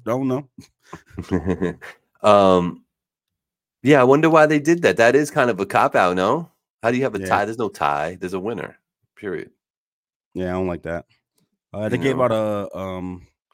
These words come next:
Speaker 1: gospel award, best movie
Speaker 2: Pink
Speaker 1: award,
Speaker 2: Friday
Speaker 1: shit that
Speaker 2: too.
Speaker 1: you, oh, Pink Friday too. It might be aight. Best
Speaker 2: Mm-hmm.
Speaker 1: actor, other shit, you know what I mean? Where they just,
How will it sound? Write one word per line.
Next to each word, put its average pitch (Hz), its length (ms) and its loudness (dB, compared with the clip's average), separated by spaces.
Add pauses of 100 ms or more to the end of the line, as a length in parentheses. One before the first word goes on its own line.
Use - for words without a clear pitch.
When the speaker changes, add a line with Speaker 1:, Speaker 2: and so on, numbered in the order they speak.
(380)
Speaker 1:
gospel 107 400 -8
award, 104 520 -4 (540)
best 90 220 -10
movie 95 220 -6
Speaker 2:
Pink 90 120 -6
Speaker 1:
award, 90 320 -4
Speaker 2:
Friday - 160 -12
Speaker 1:
shit 113 120 -10
that 95 120 -12
Speaker 2:
too. 98 100 -12
Speaker 1:
you, 90 120 -12 (240)
oh, 92 120 -8
Pink 92 180 -10
Friday 82 220 -6
too. 92 180 -10
It 123 40 -6
might 117 160 -4
be 90 60 -10
aight. 87 260 -6 (360)
Best 120 200 0
Speaker 2:
Mm-hmm. - 100 -8
Speaker 1:
actor, 101 440 -6
other 139 260 4
shit, 92 240 -6
you 104 80 -4
know 113 80 -2
what 110 80 -2
I 113 40 -2
mean? 113 220 -2
Where 101 80 -4
they 104 100 -4
just, 98 280 -6